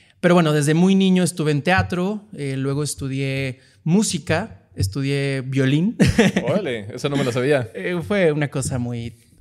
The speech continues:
Speaker 1: temporal,
Speaker 2: Ok,
Speaker 1: cosa
Speaker 2: ok.
Speaker 1: de un año, creo.
Speaker 2: Ok.
Speaker 1: Este, y después de eso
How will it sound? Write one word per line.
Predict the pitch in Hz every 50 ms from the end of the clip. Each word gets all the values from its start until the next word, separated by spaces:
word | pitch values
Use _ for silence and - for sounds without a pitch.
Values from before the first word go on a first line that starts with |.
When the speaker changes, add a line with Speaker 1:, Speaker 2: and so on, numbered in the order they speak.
| - -
Speaker 1:
temporal, | - 147 135 117 - 131 117 110 110 - - - -
Speaker 2:
Ok, | - 123 110 104 107
Speaker 1:
cosa | 101 110 117 151 147
Speaker 2:
ok. | 143
Speaker 1:
de | 143
un | 147 147 143
año, | 139 139 139 135 156 -
creo. | - 139 131 135 139 - - -
Speaker 2:
Ok. | 117 107 110 110 127 131
Speaker 1:
Este, | - 147 147 139 135 - - - - - 139 135 131 131 131 131 127 120 120 - - - - - _ _ _ _ _ _ - - - -
y | - -
después | 175 190 175 - - 220 233 233
de | 226 262 247
eso | 233 214 - - 226 226 226 226